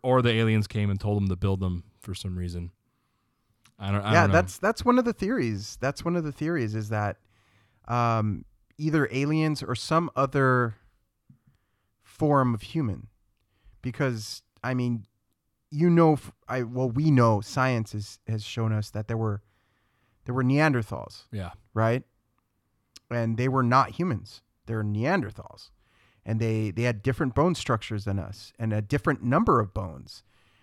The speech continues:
Speaker 2: And their bodies were different. They were, they were a different species other than Homo sapien, right? They were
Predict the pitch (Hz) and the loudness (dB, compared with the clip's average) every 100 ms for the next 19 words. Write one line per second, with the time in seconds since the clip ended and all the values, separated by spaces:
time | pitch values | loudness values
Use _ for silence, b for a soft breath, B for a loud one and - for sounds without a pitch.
0 | b - 117 117 113 120 151 151 120 - | b -6 -2 0 0 2 2 2 -2 -4
1 | 110 101 - 160 - - - _ _ _ | -6 -4 -4 -4 -6 -10 -16 _ _ _
2 | 113 120 120 113 - 113 117 110 107 98 | -6 -2 0 -2 -6 -8 -6 -2 -4 -4
3 | - 139 - 143 135 - _ - - - | -6 -6 -2 -2 -4 -8 _ -20 -12 -6
4 | 127 - 120 117 110 - _ _ _ _ | -4 -4 -4 -4 -6 -14 _ _ _ _
5 | _ _ _ _ _ _ - 127 127 117 | _ _ _ _ _ _ -4 -2 0 0
6 | 117 113 110 101 127 120 - 95 - - | 0 0 -2 0 0 0 -4 -10 -14 -20
7 | _ - 101 110 117 110 101 | _ -10 -6 -4 -4 -4 -6